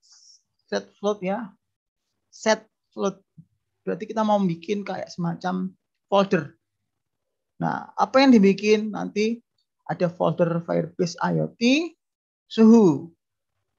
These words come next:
Untuk nangkap data T. Data T itu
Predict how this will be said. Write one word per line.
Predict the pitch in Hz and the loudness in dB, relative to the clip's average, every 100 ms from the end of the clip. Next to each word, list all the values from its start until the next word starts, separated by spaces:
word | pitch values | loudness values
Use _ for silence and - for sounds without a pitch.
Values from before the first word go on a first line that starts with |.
| _ _ _ - | _ _ _ -8
Untuk | 175 175 226 | -6 0 0
nangkap | 190 170 165 - | 2 0 0 -4
data | 165 165 185 | -4 -2 -2
T. | 185 220 180 160 156 _ _ _ | 0 0 2 -2 -10 _ _ _
Data | 156 160 - | -14 -12 -6
T | 190 | -4
itu | 190 247 240 | 0 0 -2